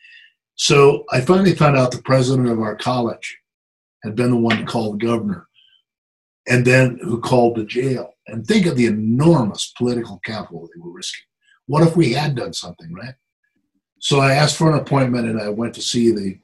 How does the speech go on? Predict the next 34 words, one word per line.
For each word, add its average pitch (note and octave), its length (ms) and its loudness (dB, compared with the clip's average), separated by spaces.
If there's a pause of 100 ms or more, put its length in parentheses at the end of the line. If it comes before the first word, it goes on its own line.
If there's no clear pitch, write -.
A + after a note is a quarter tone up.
(120)
president G#2 360 -6
of F2+ 100 -14
the - 60 -20
college. D#3 340 -8 (1040)
And B2 380 0 (760)
it C3+ 40 0
was C3 180 0
really D3+ 160 -2
bothering C#3 420 -6
me, A#2 140 0
and G2+ 100 -8
I F2+ 60 -12
said, G2+ 260 -8
"Why D3+ 220 -6
did E3+ 180 -6
you E3+ 80 -2
do F3+ 240 -4
that? - 220 -8 (880)
You C#3+ 180 0
were C3+ 100 2
risking C#3 380 -2
so C#3 180 -2
much. D#3 280 -2
You G3 100 2
didn't E3 180 2
know A#2+ 200 0
if - 180 -14
maybe A2 220 -4
we'd F2+ 300 -14
done - 200 -14
something." C3 420 -10 (1000)
And, C#3+ 240 -2
you C#3 60 -6
know, D3 200 -6